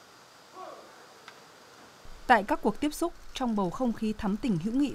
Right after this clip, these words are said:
và tin cậy lẫn nhau, hai bên thông báo cho nhau về tình hình mỗi đảng, mỗi nước, cùng tiếp tục khẳng định và nhấn mạnh tầm quan trọng, ý nghĩa chiến lược của mối quan hệ hữu nghị truyền thống, đoàn kết đặc biệt và hợp tác toàn diện Việt Nam-Lào.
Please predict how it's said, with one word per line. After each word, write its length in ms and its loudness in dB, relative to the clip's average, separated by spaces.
và 80 -2
tin 220 -2
cậy 160 -4
lẫn 240 0
nhau, 220 4
hai 200 2
bên 200 2
thông 180 0
báo 140 2
cho 140 -6
nhau 200 2
về 120 -2
tình 180 -4
hình 240 -2
mỗi 120 -2
đảng, 220 0
mỗi 120 0
nước, 240 4
cùng 180 2
tiếp 180 -6
tục 140 -4
khẳng 260 0
định 140 0
và 120 -2
nhấn 300 0
mạnh 220 -2
tầm 240 -2
quan 160 2
trọng, 220 -4
ý 120 -4
nghĩa 200 0
chiến 220 -2
lược 220 0
của 100 -6
mối 240 -2
quan 180 -2
hệ 140 -2
hữu 120 -4
nghị 240 0
truyền 200 -2
thống, 240 0
đoàn 220 0
kết 180 -4
đặc 160 -2
biệt 220 0
và 80 -6
hợp 220 -6
tác 120 -2
toàn 200 0
diện 240 -4
Việt 180 -6
Nam-Lào. 480 -4